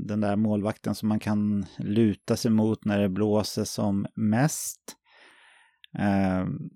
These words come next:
det skedde ju en hel del förändringar här off-season, ska sägas, så det är inte ovanligt att det tar ett tag för klubbarna att komma in i det. Men som s-,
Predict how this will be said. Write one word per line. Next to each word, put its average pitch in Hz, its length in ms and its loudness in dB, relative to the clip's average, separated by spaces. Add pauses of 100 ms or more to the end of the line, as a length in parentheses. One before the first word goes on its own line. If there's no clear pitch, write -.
(180)
det 110 200 0
skedde 127 480 4
ju 151 40 6
en 160 80 6
hel 131 220 6
del 107 160 6
förändringar 131 500 4
här 104 160 6
off-season, 101 500 0
ska - 140 -4
sägas, 95 340 0
så - 100 -2
det 101 100 -2
är 107 40 4
inte 110 220 0
ovanligt 127 640 4
att 101 120 2
det - 140 -6
tar 143 240 6
ett 92 120 2
tag 90 240 2
för - 100 -4
klubbarna 95 460 0
att 98 60 -4
komma 117 260 0
in 120 220 4
i 90 100 2
det. 90 100 0
Men 101 120 0
som - 120 -4
s-, - 560 -10